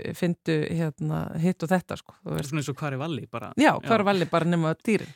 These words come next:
Speaker 1: En
Speaker 2: Já.
Speaker 1: það er sem sagt, já, en út frá þessu að þá er það líklega umhverfið sem að ræður því hvernig, hérna,
Speaker 2: Já.
Speaker 1: birnirnir eru.
Speaker 2: Já.
Speaker 1: En, sko, bara ein pæling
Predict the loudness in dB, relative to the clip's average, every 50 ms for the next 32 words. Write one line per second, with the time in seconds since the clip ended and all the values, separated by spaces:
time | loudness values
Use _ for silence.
0 | _ -20 -20 -20 -20 -4 0 0 2 4 4 4 4 4 2 2 -2 -2 0 0
1 | 0 0 0 2 4 4 4 4 2 0 0 0 0 -2 -2 -2 -2 -2 -2 0
2 | 2 2 2 2 2 -2 -4 -2 0 0 0 2 2 2 2 2 2 0 0 -2
3 | -2 0 0 2 2 0 0 -2 -2 -2 -2 -2 -2 -2 -2 -2 0 0 0 0
4 | 0 0 -2 -2 -2 -4 -6 -4 -4 -4 -4 -2 -4 -4 -4 -6 _ -6 -4 -4
5 | -4 -4 -4 -4 -4 -6 -6 -4 -2 0 0 0 -2 -4 -4 -2 -2 -2 -2 -4
6 | -4 -8 -14 _ -10 -8 -8 -8 -8 -12 -18 -20 -20 -20 -12 _ 4 4 6 6
7 | 4 2 -2 _ -12 -14 -4 0 0 2 2 2 0 -4 -4 -2 0 2 2 2
8 | 2 2 0 0 0 0 0 2 2 0 -2